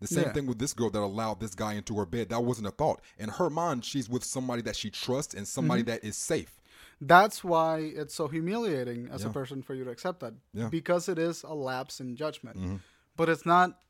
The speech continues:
Speaker 2: anyone's fault.
Speaker 1: Exactly,
Speaker 2: It's
Speaker 1: yeah. Well
Speaker 2: just,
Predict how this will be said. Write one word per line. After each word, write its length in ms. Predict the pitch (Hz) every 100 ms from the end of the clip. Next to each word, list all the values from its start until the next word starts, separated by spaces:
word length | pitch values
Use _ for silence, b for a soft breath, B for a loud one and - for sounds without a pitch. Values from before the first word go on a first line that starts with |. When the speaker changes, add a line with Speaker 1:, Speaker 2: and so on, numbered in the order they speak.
| -
Speaker 2:
anyone's 560 | 165 160 143 135 -
fault. 420 | - 247 247 180
Speaker 1:
Exactly, 380 | 90 85 87 170
Speaker 2:
It's 180 | - 80 -
Speaker 1:
yeah. 120 | 104
Well 100 | 175
Speaker 2:
just, 320 | 160 - -